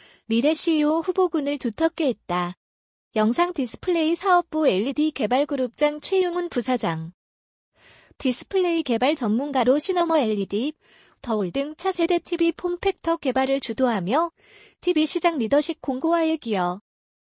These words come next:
무선 사업부 전략 제품 개발 일 팀장 최원준 부사장. 모바일 단말 및 칩세트 개발 전문가로 세계 최초 파이브지 단말 상용화, 에스십 노트 십 척기 출시를 통해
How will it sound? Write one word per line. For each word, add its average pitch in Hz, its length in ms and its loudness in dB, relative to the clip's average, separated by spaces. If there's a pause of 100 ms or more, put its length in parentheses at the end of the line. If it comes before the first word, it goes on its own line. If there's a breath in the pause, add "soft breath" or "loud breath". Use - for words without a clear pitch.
(140)
무선 339 300 0
사업부 349 420 2
전략 240 360 0
제품 320 360 -6
개발 294 280 2
일 226 180 2
팀장 269 420 -2
최원준 339 640 0
부사장. 180 640 -2 (1000 soft breath)
모바일 294 440 4
단말 240 360 0
및 294 180 -4
칩세트 349 500 0
개발 269 300 0
전문가로 233 720 0 (440 soft breath)
세계 349 340 -2
최초 339 360 -4
파이브지 370 560 -2
단말 220 340 2
상용화, 302 600 0 (500 soft breath)
에스십 330 500 2
노트 277 280 0
십 339 180 -4
척기 330 320 0
출시를 311 440 0
통해 247 440 -2